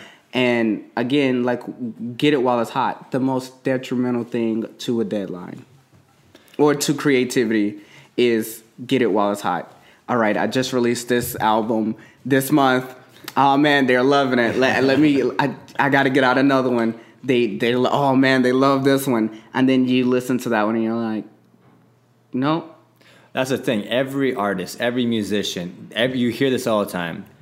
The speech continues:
Speaker 2: uh, it's just not like their first album.
Speaker 1: Yes.
Speaker 2: And that's, and that's, it makes so much sense because they were in a space of most likely they were, you know, didn't have the funds, or they're from a place where they actually can dive into their creativity, but then the money takes over due to, again,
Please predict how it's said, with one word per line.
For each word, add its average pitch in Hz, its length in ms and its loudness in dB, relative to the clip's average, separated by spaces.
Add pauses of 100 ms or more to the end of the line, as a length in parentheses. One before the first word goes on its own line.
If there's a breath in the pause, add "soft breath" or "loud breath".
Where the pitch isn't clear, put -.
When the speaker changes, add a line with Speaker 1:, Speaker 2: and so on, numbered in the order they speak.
(500 soft breath)
Speaker 2:
uh, - 340 -12
it's 98 140 -8
just 110 160 -4
not 113 180 0
like 107 180 0
their 107 120 -2
first 107 300 -2
album. 90 320 -6 (100)
Speaker 1:
Yes. 151 580 0
Speaker 2:
And 113 140 0
that's, 135 300 0 (720)
and 147 120 -4
that's, 175 160 0
it 196 100 0
makes 190 240 0
so 190 100 -2
much 175 200 -4
sense 151 280 -4
because 120 640 -4 (520 loud breath)
they 127 240 0
were 127 120 2
in 123 160 2
a 110 80 0
space 120 500 -2
of 104 160 0
most 110 320 -2
likely 101 380 -2
they 95 180 0
were, 92 380 -2
you 95 80 -6
know, 92 180 -4
didn't 98 260 -6
have 95 300 -4
the 101 80 -4
funds, 90 540 -6
or 92 100 -4
they're 95 200 -2
from 104 260 -2
a 101 80 -2
place 110 360 -4
where 101 100 -4
they 98 140 0
actually 95 360 -2
can 92 400 -6
dive 98 360 -2
into 95 200 -4
their 92 120 -4
creativity, 101 720 -2
but 92 160 -4
then 95 140 -2
the 95 80 -4
money 107 260 0
takes 98 360 -4
over 104 280 0
due 92 220 -4
to, 101 80 -4
again, 101 420 -4